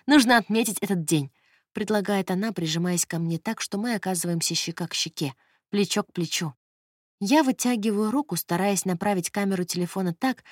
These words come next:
чтобы запечатлеть оба наших лица, и нажимаю кнопку. Я делаю полдюжины снимков, прежде чем мы просматриваем их,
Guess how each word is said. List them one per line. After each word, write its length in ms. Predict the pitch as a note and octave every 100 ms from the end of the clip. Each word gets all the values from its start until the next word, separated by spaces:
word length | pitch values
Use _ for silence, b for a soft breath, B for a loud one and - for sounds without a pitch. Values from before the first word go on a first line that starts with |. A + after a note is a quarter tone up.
| B B
чтобы 360 | - B3 A3+
запечатлеть 640 | F#3 G3 F#3 - G3 A#3+ -
оба 200 | - G#3
наших 340 | G#3 G3 - -
лица, 360 | F#3 - A3
и 80 | E3+
нажимаю 480 | D#3 C#3+ D#3 F#3 D#3+
кнопку. 480 | - D3+ C3+ - C#3 _ _ _ _ _ _ _
Я 220 | F#3 G#3 G3+
делаю 420 | G#3+ A#3 G#3 F#3
полдюжины 720 | - G3+ F#3+ G3 G3+ F#3 F3+
снимков, 580 | - G#3+ F#3+ D#3 C#3 -
прежде 320 | F#3 F3 E3
чем 200 | - E3+
мы 140 | F3+ G3
просматриваем 800 | F3 - G3 G#3 E3 D3 D3
их, 180 | C#3+ -